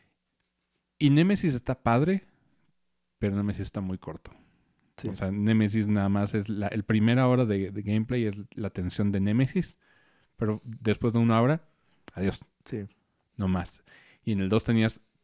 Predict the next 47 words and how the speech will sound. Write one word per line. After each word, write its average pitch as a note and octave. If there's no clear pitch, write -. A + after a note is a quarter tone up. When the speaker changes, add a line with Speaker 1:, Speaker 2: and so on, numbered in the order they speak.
Speaker 1:
por G#2+
lo G#2
menos A#2+
tres A#2
horas A#2+
de A2
juego A2+
de G2
que F#2+
te -
estabas G#2+
cagando G#2
de, F2+
de F2
los E2
pasos G2+
de G2
mister F2+
X. -
Speaker 2:
Mm. -
Speaker 1:
Escuchabas G#2
los A#2
pasos, G#2
empezabas G2
a A2
Speaker 2:
Sí. -
Speaker 1:
sudar. F#2
Yo F#2
empezaba, C3+
me, A2
las F#2+
manos A#2
me D#3+
empezaban G#2+
a F2
sudar. F#2
Me A2+
salía, A#2
me G#2+
atravesaba G#2
una B2
pared, G#2
m-, C3
me F2+
sacaba F#2
un D#2+
pedo. F2+